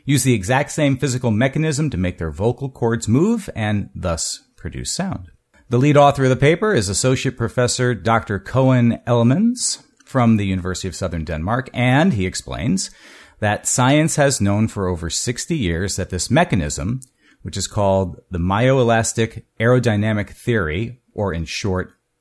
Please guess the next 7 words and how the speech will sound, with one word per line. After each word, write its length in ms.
the 160
mead, 800
M 200
E 220
A 240
D 640
mechanism, 720